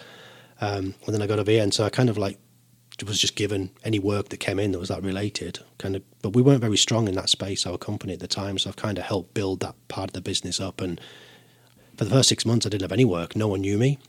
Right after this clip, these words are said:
We didn't really do anything, so I was just doing presentations to state government, to local government, just doing the houses.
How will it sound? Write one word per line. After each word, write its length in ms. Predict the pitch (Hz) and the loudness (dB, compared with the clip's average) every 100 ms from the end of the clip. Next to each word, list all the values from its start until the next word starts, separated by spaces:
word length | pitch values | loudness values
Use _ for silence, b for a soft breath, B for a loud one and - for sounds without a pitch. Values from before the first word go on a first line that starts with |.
| _ - | _ -8
We 60 | |
didn't 180 | 101 98 | -4 -2
really 160 | 98 98 | -2 -2
do 100 | 98 | 0
anything, 340 | 113 107 139 | 0 0 0
so 120 | 135 | 0
I 20 | 98 | -2
was 80 | |
just 140 | - - | -2 -4
doing 100 | 92 | -6
presentations 640 | - 95 95 110 - 92 | -6 -6 -2 -2 -2 -4
to 80 | - | -2
state 240 | - 104 - | -2 -4 -8
government, 340 | 101 104 101 | -6 -4 -4
to 80 | 95 | -6
local 300 | 95 104 107 | -6 -6 -4
government, 460 | 107 104 107 101 | -4 -2 -2 -4
just 160 | - - | -4 -6
doing 200 | 101 98 | -4 -4
the 60 | 95 | -4
houses. 420 | 104 101 104 | -4 -2 -2